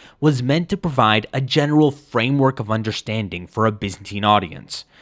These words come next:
rather than to reflect any specific feudal, juridical, or political relationship. End quote.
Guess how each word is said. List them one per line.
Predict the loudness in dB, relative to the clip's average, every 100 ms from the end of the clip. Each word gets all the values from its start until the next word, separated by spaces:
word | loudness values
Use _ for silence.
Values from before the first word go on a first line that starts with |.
| -20 _
rather | -4 2 4 4 4
than | 2 0
to | 0
reflect | 0 0 0 0 -2 -10
any | -6 -4 -4
specific | -6 -6 -4 -4 -4 -8 _ _
feudal, | -4 4 6 6 4
juridical, | 0 0 2 2 2
or | 4 6 4
political | 2 -2 2 2 2 2
relationship. | 4 4 2 -4 -10 -12 -12 -20 _ _ _
End | -14 -12
quote. | -12 -16